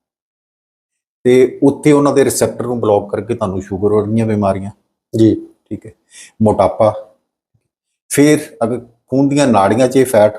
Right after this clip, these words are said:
Speaker 1: ਵੱਧ ਗਈ ਹੈ, ਤੇ ਫਿਰ ਹਾਰਟ ਦੀਆਂ ਪ੍ਰੋਬਲਮ ਇਹ ਤੁਹਾਨੂੰ ਮਿਲਦੀਆਂ ਹੁੰਦੀਆਂ ਨੇ।
Speaker 2: ਜੀ।
Speaker 1: ਠੀਕ ਹੈ। ਸੋ ਇਹਨਾਂ ਦਾ, ਇਹਨਾਂ ਬਿਮਾਰੀਆਂ ਦੇ ਨਾਲ ਬਹੁਤ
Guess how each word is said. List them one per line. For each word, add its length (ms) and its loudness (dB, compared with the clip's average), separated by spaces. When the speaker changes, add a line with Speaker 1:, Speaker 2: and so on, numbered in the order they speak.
Speaker 1:
ਵੱਧ 180 0
ਗਈ 240 -6
ਹੈ, 140 -10
ਤੇ 60 -10
ਫਿਰ 220 -6
ਹਾਰਟ 280 -2
ਦੀਆਂ 200 -2
ਪ੍ਰੋਬਲਮ 380 0
ਇਹ 80 -6
ਤੁਹਾਨੂੰ 400 -6
ਮਿਲਦੀਆਂ 400 0
ਹੁੰਦੀਆਂ 340 -18
ਨੇ। 340 -14
Speaker 2:
ਜੀ। 160 2
Speaker 1:
ਠੀਕ 80 -8
ਹੈ। 140 -16
ਸੋ 220 -2
ਇਹਨਾਂ 300 0
ਦਾ, 200 2
ਇਹਨਾਂ 320 -2
ਬਿਮਾਰੀਆਂ 480 -2
ਦੇ 120 -4
ਨਾਲ 220 -2
ਬਹੁਤ 420 -4